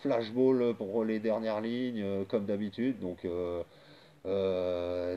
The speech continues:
technique de d'habitude, hein, euh, mobilier urbain, euh, qui est apporté, euh, parce que ça aussi, euh, voilà, ça commence, euh, je tiens à faire un retour, euh, là-dessus parce que ça commence,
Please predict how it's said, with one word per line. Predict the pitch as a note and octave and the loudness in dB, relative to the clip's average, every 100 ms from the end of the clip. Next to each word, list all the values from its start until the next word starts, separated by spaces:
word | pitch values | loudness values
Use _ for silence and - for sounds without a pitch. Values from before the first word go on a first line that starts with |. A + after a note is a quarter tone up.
| - | -6
technique | G#2+ - G2+ E2+ | -8 -6 -6 -2
de | F#2+ | -2
d'habitude, | F#2+ F2+ F#2 A2 A#2+ A#2+ | 0 -2 -4 0 0 2
hein, | A2 | 2
euh, | G2+ F#2+ F#2 F2+ | 2 2 0 0
mobilier | F#2+ F2+ F#2 F#2 F#2+ | -2 -2 -2 0 0
urbain, | F2+ F#2 G2+ G2+ F#2 | 0 -2 -2 -2 -4
euh, | F2 E2 | -4 -6
qui | - F#2 | -4 -6
est | |
apporté, | E2+ F2+ - G#2 G#2 F#2+ | -2 -2 -2 -4 -2 -2
euh, | E2+ D#2 D#2 D#2 | -2 -2 -4 -4
parce | E2 | -6
que | - E2+ D#2+ D#2 | -6 -6 -4 -4
ça | - G2 | 0 0
aussi, | F2 G#2+ F#2+ | 0 -4 -4
euh, | E2+ D#2 - - - - - - - - _ | -4 -6 -10 -20 -20 -20 -20 -20 -20 -20 _
voilà, | F2+ G#2+ F2 | 0 2 2
ça | E2+ | 0
commence, | - G2 F#2+ - | -2 0 -2 -2
euh, | F2+ E2+ E2 E2 E2 | -2 -2 -2 -2 -2
je | D#2 - | -6 -6
tiens | F2+ | -4
à | F2+ | -4
faire | F2+ E2+ | -4 -4
un | F2+ | -4
retour, | - - G#2+ E2+ D#2 | -6 -4 0 0 0
euh, | D#2+ | 0
là-dessus | E2 - A2 | -2 -2 -4
parce | A2 - | -4 -8
que | |
ça | E2 E2+ | -8 -8
commence, | - F2 F2 - | -6 -6 -6 -10